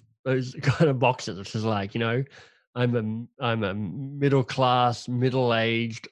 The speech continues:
overeducated, tall, white, straight guy. And, um, and,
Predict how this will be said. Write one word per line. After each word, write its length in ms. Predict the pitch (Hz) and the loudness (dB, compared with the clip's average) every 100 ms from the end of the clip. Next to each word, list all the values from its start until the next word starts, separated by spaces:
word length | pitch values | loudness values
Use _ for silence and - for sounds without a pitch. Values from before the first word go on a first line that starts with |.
| - | 0
overeducated, 960 | 131 120 120 113 123 - 113 110 110 120 | 2 2 2 0 -4 -2 -2 -2 -6 -8
tall, 640 | - 131 123 113 110 113 135 _ _ _ _ _ 151 117 | -4 0 2 0 -2 -6 -12 _ _ _ _ _ -20 -8
white, 320 | 104 110 - _ | -4 -4 -6 _
straight 460 | - - - 113 110 _ | -20 -8 -2 -2 -2 _
guy. 360 | 95 90 85 - _ _ _ _ _ _ _ _ _ _ - | -4 -4 -6 -16 _ _ _ _ _ _ _ _ _ _ -2
And, 640 | 127 131 117 117 - - - | 0 0 -4 -8 -16 -14 -4
um, 440 | 120 113 110 85 - _ _ _ _ | -2 -2 -4 -10 -16 _ _ _ _
and, 340 | 131 127 123 | 0 2 0